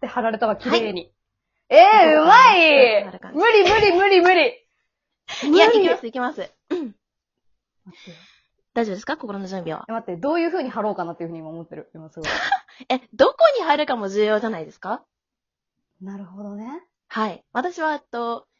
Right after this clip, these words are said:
Speaker 2: 一応相手のほっぺに貼る感じで、今言わせていただいたんですけど。
Speaker 1: あー。なるほどね。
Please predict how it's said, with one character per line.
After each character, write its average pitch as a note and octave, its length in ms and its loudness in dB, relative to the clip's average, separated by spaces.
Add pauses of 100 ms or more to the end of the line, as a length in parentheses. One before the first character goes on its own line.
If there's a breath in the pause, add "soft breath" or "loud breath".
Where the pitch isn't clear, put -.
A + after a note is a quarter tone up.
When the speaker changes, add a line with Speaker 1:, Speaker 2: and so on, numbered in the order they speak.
(200)
Speaker 2:
一 A#3+ 160 -10
応 - 60 -4
相 E4 260 -2
手 G#4+ 100 -2
の G#4 80 -4
ほ A#4+ 140 -2
っ B4+ 160 -4
ぺ B3+ 80 -6
に G#3+ 100 -10
貼 G#3+ 120 -12
る G3 80 -12
感 G3 200 -16
じ G3 80 -20
で、 F3+ 240 -18 (220)
今 F3 300 -18
言 F3 120 -16
わ F3+ 80 -18
せ - 100 -20
て - 80 -20
い E3+ 60 -18
た F3 100 -16
だ F3 60 -14
い F3 60 -16
た F3+ 100 -20
ん E3+ 40 -20
で D#3+ 40 -20
す - 40 -18
け G3+ 40 -10
ど。 G#3 80 -6
Speaker 1:
あ F3+ 1120 -10
ー。 - 140 -20 (100)
な F#3+ 160 -12
る F#3 100 -10
ほ F#3 120 -12
ど F3 120 -14
ね。 G3 300 -16